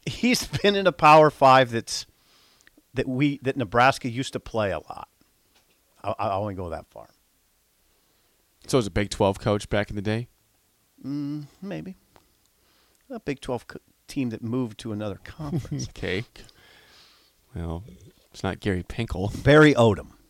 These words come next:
Speaker 2: Oh, yeah. Oh, Barry Odom's at U N L V?
Speaker 1: Barry Odom's at U N L V.
Speaker 2: Is this his first year there or not? Has he been there for a couple
Speaker 1: Yeah,
Speaker 2: years?
Speaker 1: no, this will be his first year.
Speaker 2: All right.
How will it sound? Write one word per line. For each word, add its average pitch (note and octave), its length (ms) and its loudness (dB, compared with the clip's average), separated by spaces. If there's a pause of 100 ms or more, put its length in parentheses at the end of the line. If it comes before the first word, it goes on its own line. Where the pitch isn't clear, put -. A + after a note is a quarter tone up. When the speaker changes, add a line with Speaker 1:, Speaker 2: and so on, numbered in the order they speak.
Speaker 2:
Oh, F#2+ 160 -10
yeah. F2 200 -10
Oh, G#2+ 60 -6
Barry G#3 320 4
Odom's E3 300 6
at C3+ 120 0
U D#3 160 4
N G3 80 6
L F#3 120 6
V? D3 60 0
Speaker 1:
Barry A3+ 300 6
Odom's F3+ 380 4
at D3 80 4
U B2 200 4
N D3 160 4
L C#3 80 4
V. D3 40 6
Speaker 2:
Is D3 40 4
this E3+ 140 4
his G2+ 80 0
first G3 260 4
year G#3+ 140 4
there A#3 260 6
or E3+ 60 2
not? C#3 140 4
Has A2 100 0
he B2+ 40 -2
been D3+ 140 2
there F#3 140 2
for F#3 120 4
a C3 60 4
couple A2+ 300 0
Speaker 1:
Yeah, C3 160 8
Speaker 2:
years? B2 100 6
Speaker 1:
no, C3 120 4
this B2 120 0
will C#3+ 80 -2
be C3 80 0
his A#2 140 0
first - 340 -4
year. F#2+ 120 -2
Speaker 2:
All G#2 40 2
right. F2+ 180 -6